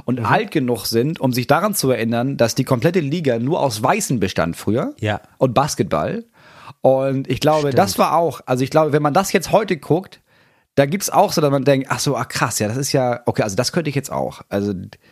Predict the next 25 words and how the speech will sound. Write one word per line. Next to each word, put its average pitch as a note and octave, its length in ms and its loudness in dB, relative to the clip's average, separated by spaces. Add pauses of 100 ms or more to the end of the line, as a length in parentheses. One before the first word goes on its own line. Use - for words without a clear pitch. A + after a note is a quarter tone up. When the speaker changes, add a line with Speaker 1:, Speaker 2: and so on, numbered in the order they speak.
(220)
Speaker 1:
gegen A2 220 0
diese G#2+ 280 0
weißen D#3+ 340 0
Speaker 2:
Ja. G#2+ 80 2
Speaker 1:
Leute D#3+ 220 0
da, A2+ 140 0
also F#2+ 200 -4
das A2+ 180 0
krieg - 100 0
ich - 20 2
jetzt D#3+ 120 -2
auch G2 60 -2
noch D2+ 120 -6
gerade C#2+ 200 -4
hin. C#2 240 -8 (340)
Ja. G#2+ 240 0 (600)
Als G#2+ 160 0
das G#2 180 -2
noch, G2+ 160 0
als G#2 160 -2
es G#2 120 -4
diese G#2+ 220 0
Segregation A#2 600 -2
noch - 80 -10
gab. - 260 -4